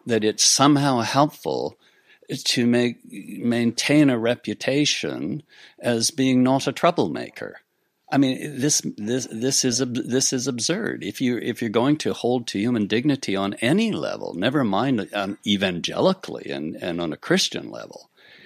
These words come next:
you, you're going to have to stand out and stand up against that kind of thing. So wh-, if you don't do it in one area, you won't do it in another area either. You, you have to be consistent about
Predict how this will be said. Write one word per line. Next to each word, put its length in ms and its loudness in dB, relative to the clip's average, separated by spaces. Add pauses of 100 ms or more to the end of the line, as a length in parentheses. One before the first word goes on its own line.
(240)
you, 260 2 (200)
you're 200 2
going 340 2
to 140 -4
have 340 -4
to 100 -6
stand 460 0
out 360 0
and 200 -4
stand 440 -2 (100)
up 300 0
against 500 -2
that 260 -6
kind 300 -4
of 80 -10
thing. 440 -6 (380)
So 280 2
wh-, 80 -8
if 180 2
you 80 4
don't 260 0
do 140 4
it 60 6
in 180 6
one 160 4
area, 260 4
you 120 4
won't 240 0
do 120 2
it 100 -2
in 180 -2
another 320 0
area 280 2
either. 560 -2
You, 140 -4
you 200 0
have 160 0
to 60 -2
be 100 -2
consistent 800 -2
about 420 -2